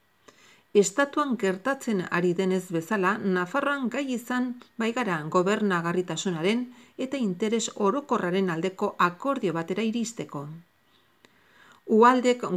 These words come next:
gogoratu du gobernu berriak hasieratik ez duela izango babesten duten indar politikoen artean aurrez adostutako neurriak aurrera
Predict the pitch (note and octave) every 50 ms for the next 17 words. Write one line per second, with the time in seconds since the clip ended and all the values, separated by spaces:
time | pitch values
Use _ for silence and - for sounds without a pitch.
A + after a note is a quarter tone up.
0 | E3+ F#3 F#3 F3+ G#3 G#3+ G#3+ G3 F3+ F#3+ F3 F3+ F#3+ F#3 F#3+ E3+ F3+ G3 G3 G3+
1 | G3 F#3 E3+ E3+ E3+ F#3 G3+ G#3 G3+ - G3 F#3 F3 F3 - - B3 G#3 G3 F3+
2 | F3 G3+ F#3+ G3 F3 E3 F3 F#3+ G3 G3 F#3+ G3 G3 - G3 F#3 - G3 F#3 F3
3 | F3 D#3+ E3+ D#3+ D#3+ F#3+ G3 G3+ G3 - F#3 F3 E3 D#3 D3+ F3+ F3+ F#3+ F#3+ -
4 | - F#3+ F3+ F3 G3 G3 G3 F#3+ - F3+ F3 F3+ F3 F3 F#3 E3+ - F#3 F#3 F#3
5 | F3 D#3+ D3+ - - - E3+ E3 D3+ D#3+ F3+ G3+ G#3 - - - - - _ _
6 | - F#3 F3+ E3+ E3 G3+ G#3+ A3 A3 - E3 D#3+ F#3 F#3+ F3+ - F3+ E3+ E3 E3
7 | - F3+ F3 E3+ E3+ F#3 F#3 F#3 - F#3 F3+ F3 F3 D#3+ D3+ D3+ D3+ D#3 E3 F#3
8 | G3 F3 F3 F3+ G3+